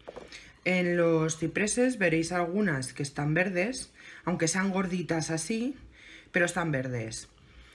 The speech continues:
Coger las marrones, porque las verdes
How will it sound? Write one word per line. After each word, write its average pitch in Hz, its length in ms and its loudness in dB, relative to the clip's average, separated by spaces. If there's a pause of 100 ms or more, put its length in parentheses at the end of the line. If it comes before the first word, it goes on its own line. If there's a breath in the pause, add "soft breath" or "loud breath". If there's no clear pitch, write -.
(300 loud breath)
Coger 185 300 0
las 202 220 2
marrones, 202 720 0 (240)
porque 170 240 2
las 160 240 0
verdes 214 600 0